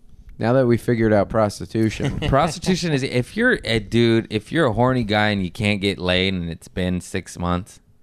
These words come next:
Speaker 2: go get yourself a lady of the night. <laughs>
Speaker 1: Go fly to Vegas.
Speaker 2: Fly to Vegas, 'cause come on, dude.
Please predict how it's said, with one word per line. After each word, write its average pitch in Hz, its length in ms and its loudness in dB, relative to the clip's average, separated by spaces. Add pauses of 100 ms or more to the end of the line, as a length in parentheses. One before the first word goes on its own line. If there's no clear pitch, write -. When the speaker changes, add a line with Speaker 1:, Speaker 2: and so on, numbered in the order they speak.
(3500)
Speaker 2:
go 90 160 -4
get 82 260 -8
yourself - 400 -12 (520)
a 82 60 -8
lady 82 400 -4
of 80 140 -14
the 73 100 -14
night. 76 420 -18 (220)
<laughs> - 260 -8
Speaker 1:
Go 98 160 0
fly 104 380 2
to 139 80 2
Vegas. 85 720 -4
Speaker 2:
Fly 90 320 -2
to 107 100 0
Vegas, 85 500 -2
'cause 110 200 -6
come 107 260 -2
on, 85 220 -4 (120)
dude. 85 240 -12